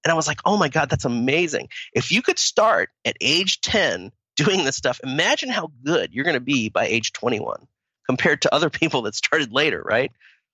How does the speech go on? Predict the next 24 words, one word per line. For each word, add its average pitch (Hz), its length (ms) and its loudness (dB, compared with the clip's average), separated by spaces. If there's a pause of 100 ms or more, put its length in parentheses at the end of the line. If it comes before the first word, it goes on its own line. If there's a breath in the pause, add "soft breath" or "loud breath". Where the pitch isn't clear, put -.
(240)
And 196 80 4
it's 226 140 2
a, 247 60 4
a 196 140 0
big 208 240 -2
part 202 200 2
of 165 40 -6
his 143 120 -4
story. 143 160 0
He 131 80 -2
was 139 80 -2
also 139 240 -2
homeschooled 123 720 -2
and 107 160 -2 (280 soft breath)
other 104 140 0
stuff. 110 180 0
And 127 60 -4
his - 80 -2
parents 165 340 0
were 127 80 0
very 127 240 2
encouraging 139 540 -2
of, 120 80 0
like, 117 180 -2